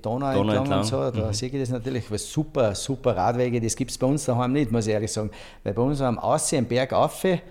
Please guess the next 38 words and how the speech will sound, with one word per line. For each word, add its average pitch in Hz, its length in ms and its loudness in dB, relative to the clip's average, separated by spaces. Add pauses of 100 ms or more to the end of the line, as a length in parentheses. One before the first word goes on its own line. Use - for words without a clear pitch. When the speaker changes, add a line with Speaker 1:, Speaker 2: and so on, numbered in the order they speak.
(160)
Speaker 1:
runter, 147 320 0
auf 143 280 0
wieder. 104 180 -2
Und 101 120 -4
das 131 60 0
ist 135 100 -2
das 147 100 -4
Schöne, 139 300 -2
da 120 140 -2
kannst - 260 -6
du 127 40 -2
mal 117 120 -2
richtig 131 360 -8
lang 113 200 -6
radeln. 123 400 -2 (360)
Natürlich, 135 500 -2
der 110 100 -2
Gegenwind 123 500 0
ist 117 140 -6
oft 117 160 -6
der 117 80 -2
Luder, 131 220 -2
das 107 180 -4
habe 110 120 -2
ich 104 60 -2
am 104 60 -2
Anfang 117 260 -6
nicht 139 160 -6
gewusst. - 320 -6 (280)
Speaker 2:
<laughs> 76 280 -6
Speaker 1:
Aber 127 180 4
ich 175 60 4
muss 165 200 4
sagen, 156 180 4
Klosterneuburg 151 580 2
ist 127 160 -2
eine, 123 360 0
äh, 117 380 0